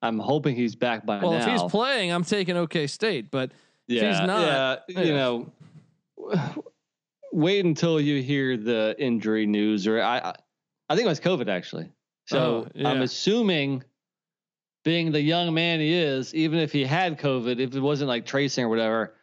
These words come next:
Speaker 1: there's a chance he could be back. So really, I, I mean, it's hard to pick a game at this point without knowing who's gonna be on the court. Um, I'm gonna lean Cowboys here 'cause I'm assuming the, he'll be back,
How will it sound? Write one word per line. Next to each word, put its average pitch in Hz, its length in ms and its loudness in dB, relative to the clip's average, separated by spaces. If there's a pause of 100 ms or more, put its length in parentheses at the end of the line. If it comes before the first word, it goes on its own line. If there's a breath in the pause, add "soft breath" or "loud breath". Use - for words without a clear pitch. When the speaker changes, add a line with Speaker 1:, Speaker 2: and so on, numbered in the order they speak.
(800 soft breath)
Speaker 1:
there's 139 180 0
a 135 80 0
chance 160 260 0
he 143 80 -2
could 131 140 0
be 117 80 -2
back. 90 360 -4
So 107 320 0
really, 147 640 0
I, 127 260 0
I - 20 0
mean, 117 280 0
it's 120 240 -2
hard 143 300 0
to 127 80 -2
pick 139 260 -2
a 127 60 -2
game 113 420 -2
at 104 200 -4
this 117 200 0
point 113 380 -2
without 107 340 0
knowing 104 400 0
who's 110 220 -2
gonna 104 100 0
be 98 120 2
on 95 100 0
the 85 80 -2
court. 90 480 -2 (540)
Um, 98 460 -2 (280)
I'm 143 160 2
gonna 160 160 2
lean 151 460 2
Cowboys 139 580 -2
here 127 240 0
'cause 113 120 -6
I'm 113 140 -2
assuming 156 600 0
the, 117 240 -2
he'll 147 100 0
be 123 120 0
back, 127 500 -4